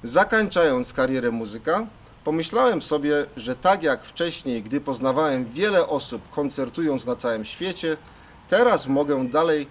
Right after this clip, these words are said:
poznawać nowych, interesujących ludzi odwiedzających Everest Apartamenty Szczyrk.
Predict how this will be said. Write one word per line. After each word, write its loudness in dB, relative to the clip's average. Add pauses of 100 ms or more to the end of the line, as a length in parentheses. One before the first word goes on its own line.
(200)
poznawać -2
nowych, 0
interesujących -6
ludzi -8
odwiedzających -4
Everest -2
Apartamenty -6
Szczyrk. -12